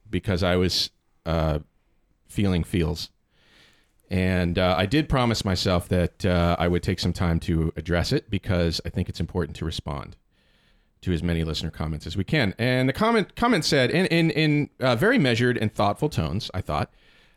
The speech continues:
um, that our attempts to figure out what happened and, uh, what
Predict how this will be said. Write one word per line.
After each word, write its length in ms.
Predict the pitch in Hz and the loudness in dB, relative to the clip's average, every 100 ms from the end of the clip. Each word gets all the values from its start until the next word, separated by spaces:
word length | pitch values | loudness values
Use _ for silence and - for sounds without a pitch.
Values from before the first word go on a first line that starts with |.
| - | -6
um, 340 | 101 107 107 104 | -2 0 0 2
that 120 | 120 | 2
our 100 | 127 | 2
attempts 340 | 131 151 156 | 2 0 0
to 80 | - | -2
figure 260 | - 143 123 | -2 0 2
out 100 | - | 2
what 120 | 98 | 2
happened 480 | 92 87 95 92 87 | 2 2 2 2 2
and, 300 | 85 82 82 - | 0 2 0 -2
uh, 380 | 90 85 82 80 - - - - - - | -2 2 2 0 -2 -10 -20 -20 -20 -18
what 440 | 98 95 98 - | -10 -2 0 -2